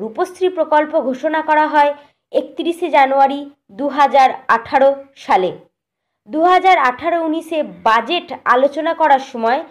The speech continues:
তখন অর্থমন্ত্রী এইটি ঘোষণা করেন এবং কি, তবে এটি কার্যকর, কার্যকারী করা হয় ফার্স্ট এপ্রিল দু হাজার আঠারো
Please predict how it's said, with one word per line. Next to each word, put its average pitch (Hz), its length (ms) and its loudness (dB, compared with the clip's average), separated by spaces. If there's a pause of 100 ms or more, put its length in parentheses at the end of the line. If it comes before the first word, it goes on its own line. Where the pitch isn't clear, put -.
(420)
তখন 269 380 2 (520)
অর্থমন্ত্রী 285 720 -4 (460)
এইটি 285 340 -2 (140)
ঘোষণা 277 360 -4 (100)
করেন 185 240 2 (640)
এবং 285 180 0 (160)
কি, - 120 -16 (100)
তবে 277 280 4
এটি 359 120 -4 (160)
কার্যকর, 302 520 2 (380)
কার্যকারী 330 600 2
করা 220 260 4
হয় 226 180 2 (140)
ফার্স্ট 302 400 0 (100)
এপ্রিল 254 340 -10 (480)
দু 214 160 -8 (140)
হাজার 330 320 2 (320)
আঠারো 269 300 -2